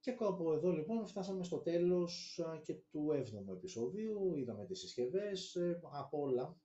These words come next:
Κρατώ τη Redmi Note δώδεκα σειρά, θα το ξαναπώ και πάλι, πολύ καλή σειρά. Όλες οι συσκευές.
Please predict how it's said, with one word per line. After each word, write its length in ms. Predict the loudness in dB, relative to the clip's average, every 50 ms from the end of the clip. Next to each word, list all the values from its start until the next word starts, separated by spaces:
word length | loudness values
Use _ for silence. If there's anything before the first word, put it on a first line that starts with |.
| _
Κρατώ 260 | _ -4 -4 -2 -2 0
τη 160 | 0 2 2
Redmi 380 | 2 2 2 0 -4 -4 -4 -4
Note 300 | -4 -4 -2 -2 -2 0
δώδεκα 360 | 2 0 0 0 0 -4 -6
σειρά, 340 | -8 -6 -6 -4 -4 -4 -6
θα 100 | -6 -6
το 60 | -6
ξαναπώ 340 | -8 -6 -6 -6 -6 -6 -6
και 100 | -8 -6
πάλι, 340 | -6 -4 -4 0 0 -2 -2
πολύ 500 | -2 -6 -4 -4 0 0 0 -2 -2 _
καλή 380 | _ -8 -6 -4 -6 -6 -8 -10 _
σειρά. 680 | _ -12 -4 -2 -2 -2 -2 -4 -4 -4 -6 -6 -8 -10 _ _ _ _ _ _ _
Όλες 480 | 0 4 4 6 4 4 -2 -8 -10 -12
οι 40 |
συσκευές. 920 | -12 -12 -12 -14 -16 -16 -20 -14 -8 -4 -2 0 -2 -2 -4 -8 -16 _